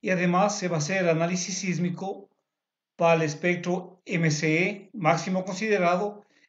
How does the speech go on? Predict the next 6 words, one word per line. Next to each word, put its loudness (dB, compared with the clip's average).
encontrado 4
de 2
un -2
estudio -4
de -2
probabilístico -4